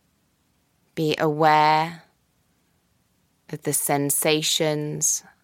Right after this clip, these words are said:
of both sides of the body. Notice its symmetry. Notice the sensations and their symmetry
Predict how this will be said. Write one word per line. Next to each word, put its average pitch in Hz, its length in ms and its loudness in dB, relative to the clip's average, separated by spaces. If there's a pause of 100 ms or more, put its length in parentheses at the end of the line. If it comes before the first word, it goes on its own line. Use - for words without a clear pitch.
(240)
of 139 220 -12
both 143 300 2
sides 139 840 -2
of 135 380 -4
the 156 100 -6
body. 131 640 -8 (1160)
Notice 147 840 -2
its - 240 -2
symmetry. 139 1080 -4 (2000)
Notice 147 1040 -2 (960)
the 147 100 -10
sensations 143 1500 -4 (2500)
and 226 220 -6
their 139 240 -2
symmetry 135 960 -6